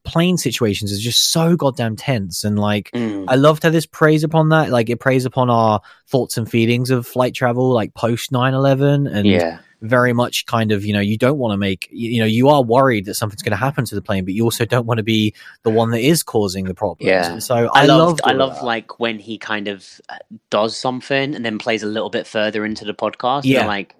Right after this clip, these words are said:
Speaker 2: "Because of this person," he's like,
Speaker 1: <laughs>
Speaker 2: "Fuck." <laughs> He's
Speaker 1: Yeah.
Speaker 2: <laughs>
Speaker 1: Like, that was awesome, but then it was also
Speaker 2: Yeah.
Speaker 1: the case of, like, what you said, really, where, um,
Speaker 2: Yeah.
Speaker 1: once, once they reveal that a couple of times, it
Speaker 2: Yeah.
Speaker 1: immediately becomes apparent what's going
Speaker 2: Yeah,
Speaker 1: on.
Speaker 2: I was just like, "Sit down, dude. Like,
Speaker 1: Yeah.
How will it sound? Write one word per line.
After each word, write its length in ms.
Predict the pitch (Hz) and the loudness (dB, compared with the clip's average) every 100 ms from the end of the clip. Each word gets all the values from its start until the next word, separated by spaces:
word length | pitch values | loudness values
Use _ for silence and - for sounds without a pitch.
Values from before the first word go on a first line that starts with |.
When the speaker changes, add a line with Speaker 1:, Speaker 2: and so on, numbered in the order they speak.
| - | -8
Speaker 2:
"Because 280 | 117 - 208 | -4 -2 -2
of 120 | 117 | 0
this 160 | 127 170 | -2 -4
person," 500 | - 98 95 95 107 | -4 -6 -6 -10 -10
he's 140 | 113 | -8
like, 100 | 117 | -6
Speaker 1:
<laughs> 60 | 123 | -4
Speaker 2:
"Fuck." 380 | 110 - - - | -4 -6 -8 -2
<laughs> 280 | 208 220 - | 0 0 2
He's 120 | 190 | 2
Speaker 1:
Yeah. 400 | 123 113 107 107 - | 4 2 0 -2 -2
Speaker 2:
<laughs> 0 | 202 208 - _ _ 254 | -2 -2 -6 _ _ -2
Speaker 1:
Like, 160 | 233 165 | 0 4
that 160 | 240 | 4
was 140 | 269 185 | 4 4
awesome, 400 | 170 165 196 185 | 6 4 0 0
but 80 | 170 | 2
then 100 | 165 | 4
it 80 | |
was 140 | 160 151 | 4 4
also 240 | 180 - | 2 2
Speaker 2:
Yeah. 20 | |
Speaker 1:
the 60 | 147 | 0
case 260 | 143 139 151 | 2 0 0
of, 100 | 131 | 2
like, 140 | 120 | 0
what 140 | 120 | 2
you 120 | 127 139 | 0 0
said, 200 | - 104 | 0 2
really, 240 | 101 95 | 2 2
where, 360 | 101 101 101 98 | 2 2 2 2
um, 300 | 98 101 104 | 0 -2 -4
Speaker 2:
Yeah. 240 | 107 95 | -2 0
Speaker 1:
once, 320 | 165 190 - | 0 0 -4
once 320 | 147 175 196 | 0 0 2
they 140 | - 190 | 4 6
reveal 380 | 165 120 117 127 | 6 4 4 4
that 140 | 143 | 2
a 60 | 120 | 0
couple 260 | 120 - | -2 -2
of 80 | 117 | -2
times, 320 | 123 123 135 | 0 2 2
it 160 | 123 117 | 2 2
Speaker 2:
Yeah. 120 | 123 | 2
Speaker 1:
immediately 260 | 131 - 117 | 2 2 -2
becomes 320 | 120 123 110 | -2 -2 -4
apparent 300 | - 117 104 | -2 -2 -2
what's 140 | 104 | -4
going 240 | - 110 104 | 0 0 2
Speaker 2:
Yeah, 300 | 98 98 95 | 2 2 0
Speaker 1:
on. 40 | |
Speaker 2:
I 140 | - 127 | 0 0
was 80 | 135 | -2
just 100 | 139 | -6
like, 200 | 135 - | -8 -6
"Sit 240 | 190 - | -10 -4
down, 260 | 175 165 104 | -4 -4 -8
dude. 340 | 95 92 90 | -12 -12 -8
Like, 260 | 104 104 110 | -4 -2 0
Speaker 1:
Yeah. 200 | 131 | 0